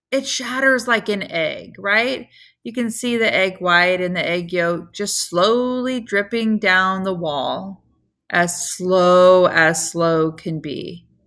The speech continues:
But there's no way of getting that ball back. It's shattered, right? Its insides are coming out. It is done.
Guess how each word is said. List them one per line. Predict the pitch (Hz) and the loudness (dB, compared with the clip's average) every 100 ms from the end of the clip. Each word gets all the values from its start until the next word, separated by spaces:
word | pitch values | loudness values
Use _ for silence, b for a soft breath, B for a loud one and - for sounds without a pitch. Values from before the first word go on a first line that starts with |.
| _ _ _ _ _ _ _ _ _ | _ _ _ _ _ _ _ _ _
But | |
there's | 233 339 359 | 0 0 4
no | 240 220 | 4 4
way | 233 220 214 208 165 | 4 2 2 2 0
of | - 175 - | 0 -2 2
getting | 190 190 180 | 2 4 0
that | 175 175 - | 0 -2 -2
ball | 165 156 | -4 -2
back. | 160 143 127 - - _ _ _ _ _ - | 0 0 0 -6 -20 _ _ _ _ _ 2
It's | 254 247 | 2 2
shattered, | - - - 180 185 160 151 - - - - - | -2 -2 -2 0 2 4 2 -2 -10 -20 -20 -2
right? | 185 196 220 233 240 | 2 4 2 -2 -4
Its | 262 - | -4 -4
insides | 220 220 220 190 180 | -2 0 0 0 0
are | 180 | -6
coming | 175 190 180 | -6 -4 0
out. | 170 170 | 0 0
It | 220 240 | 2 2
is | 220 180 | 2 0
done. | 170 - 170 160 135 - | -6 2 4 4 0 -6